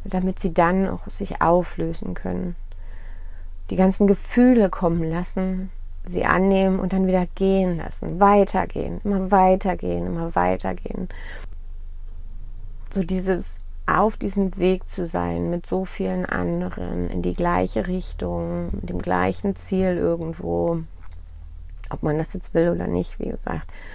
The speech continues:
man hat ja das Ziel, erstmal zu laufen. Vielleicht ist es nicht Santiago, vielleicht ist es nicht, aber man, man hat das Ziel zu laufen, man hat das Ziel,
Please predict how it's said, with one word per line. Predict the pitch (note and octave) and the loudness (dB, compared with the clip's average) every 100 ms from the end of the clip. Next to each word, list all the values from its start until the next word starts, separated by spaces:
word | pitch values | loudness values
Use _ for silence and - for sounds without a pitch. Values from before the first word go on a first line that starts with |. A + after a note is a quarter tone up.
| - - - | -14 -14 -10
man | - D#3 | -6 -2
hat | D#3+ | 2
ja | G3 | 2
das | F#3+ E3+ - | 2 -2 -2
Ziel, | F#3 | 0
erstmal | E3+ E3+ - E3 | 0 0 -2 -4
zu | E3 E3+ | -2 0
laufen. | F#3 F#3+ - E3 E3 | 4 4 4 -4 -6
Vielleicht | - E3 - | -8 -6 -6
ist | D#3+ | -6
es | E3 | -6
nicht | E3+ - | -6 -4
Santiago, | F3+ F3 E3+ E3+ | -4 0 2 2
vielleicht | E3 - E3 E3 | -2 -6 -6 -6
ist | |
es | F3+ | -8
nicht, | F3+ | -6
aber | - F3+ | -4 2
man, | F3 F3 - - - | 2 2 -4 -12 -4
man | F3+ F3+ | -2 2
hat | F#3 G#3 | 2 0
das | G3+ | -4
Ziel | - F3+ | -4 -4
zu | - | -4
laufen, | - F3+ - | -8 -8 -8
man | E3+ | -6
hat | G#3 G3+ | -4 -2
das | G3 - | -4 -6
Ziel, | - - - G#3+ A3+ A#3+ | -16 -6 2 6 6 4